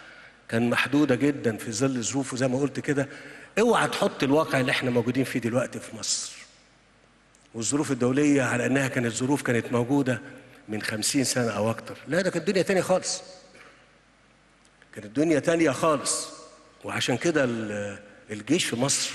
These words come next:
والقرار بتاع الحرب والنتائج اللي تحققت عليه هي معجزة بكل المعايير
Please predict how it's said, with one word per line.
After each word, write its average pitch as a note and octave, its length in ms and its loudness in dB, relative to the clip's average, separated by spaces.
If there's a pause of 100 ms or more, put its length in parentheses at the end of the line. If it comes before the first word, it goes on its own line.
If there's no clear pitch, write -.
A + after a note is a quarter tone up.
(380)
والقرار C3 480 0
بتاع B2+ 260 0
الحرب A2+ 320 0 (380)
والنتائج B2 440 2
اللي C#3+ 120 4
تحققت - 520 0
عليه D3 260 0 (420)
هي C#3 200 4
معجزة D#3 640 4 (340)
بكل A#3 600 4
المعايير F3+ 600 4